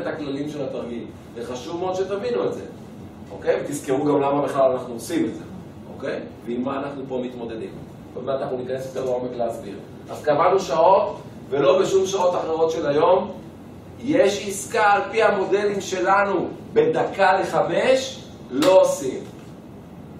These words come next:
בשבע ודקה, לא עושים. לא כאן. רואים, לא נוגעים. אוקיי? גם שעתיים לא עשינו כלום. אתם מבינים את זה?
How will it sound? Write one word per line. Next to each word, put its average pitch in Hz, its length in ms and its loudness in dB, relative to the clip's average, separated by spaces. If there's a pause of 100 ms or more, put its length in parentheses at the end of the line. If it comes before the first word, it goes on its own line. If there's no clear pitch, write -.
(920)
בשבע 190 640 2
ודקה, 202 640 2 (300)
לא 196 380 4
עושים. 156 440 -2 (1120)
לא 139 240 -2
כאן. - 200 -6 (720)
רואים, 247 720 4 (160)
לא 190 280 0
נוגעים. 196 480 -2 (920)
אוקיי? - 500 -2 (100)
גם - 240 4
שעתיים 202 580 2
לא 202 100 4
עשינו 190 400 0
כלום. 156 280 0 (1200)
אתם - 160 -6
מבינים 226 320 -4
את - 100 -4
זה? - 60 4